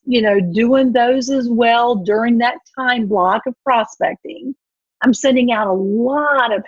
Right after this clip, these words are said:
handwritten notes and cards. Um, and I don't know if you wanna get into that later about keeping up with clients, but,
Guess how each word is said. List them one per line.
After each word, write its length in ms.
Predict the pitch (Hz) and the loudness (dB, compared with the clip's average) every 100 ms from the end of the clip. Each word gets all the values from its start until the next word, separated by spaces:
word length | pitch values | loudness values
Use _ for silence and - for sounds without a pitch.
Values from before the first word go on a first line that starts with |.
| - | -10
handwritten 800 | 240 240 226 214 226 226 214 214 - _ | -4 -2 0 2 2 2 0 0 -4 _
notes 640 | 214 220 226 226 240 - - | 0 2 4 2 -2 -10 -8
and 260 | 220 220 208 - | -6 -4 -6 -2
cards. 760 | 214 165 - - 302 - - - _ _ _ - | -2 -2 -4 -6 -8 -8 -12 -14 _ _ _ -8
Um, 560 | - 196 190 185 185 - _ _ - | -4 0 2 2 -2 -8 _ _ -4
and 120 | 214 | -2
I 60 | |
don't 160 | 214 214 | 0 -2
know 60 | 233 | -2
if 80 | |
you 100 | 247 | -2
wanna 160 | 233 226 | -2 -2
get 180 | 196 233 | 0 0
into 160 | 233 220 | 0 -2
that 220 | 220 214 | -2 -2
later 240 | 214 220 220 | -2 0 0
about 280 | 208 202 - | -2 -4 -4
keeping 360 | 240 220 226 | -2 0 0
up 120 | 220 214 | -2 -4
with 120 | 214 _ | -12 _
clients, 480 | 254 240 202 196 196 | -2 0 -2 -4 -4
but, 260 | 220 190 | 0 0